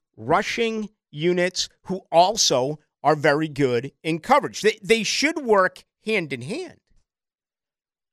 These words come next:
Uh, we even saw it in some of these playoff games where there were coverage sacks.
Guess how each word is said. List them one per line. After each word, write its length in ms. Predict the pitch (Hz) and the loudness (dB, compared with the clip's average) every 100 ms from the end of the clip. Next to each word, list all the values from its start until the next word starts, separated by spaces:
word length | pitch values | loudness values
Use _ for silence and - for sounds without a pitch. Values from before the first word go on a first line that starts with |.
| _ _ _ - | _ _ _ -8
Uh, 60 | 180 185 | -8 -4
we 180 | 196 285 | -2 -2
even 140 | 196 | 0
saw 200 | 170 196 | 2 2
it 60 | 165 | 2
in 60 | |
some 160 | - 202 | 0 0
of 80 | 160 | 0
these 140 | 127 | -6
playoff 600 | - - - 294 117 - | -2 2 2 0 -6 -10
games 480 | - 87 - - - _ _ _ _ _ _ _ | -18 -20 -20 -20 -20 _ _ _ _ _ _ _
where 460 | 151 180 180 170 170 _ _ _ | 2 6 6 4 0 _ _ _
there 180 | 180 185 | 2 4
were 140 | 277 196 | 4 0
coverage 680 | - - 262 175 175 156 | -2 2 2 0 -4 -2
sacks. 600 | - 208 349 - - - | -2 -2 -4 -14 -14 -14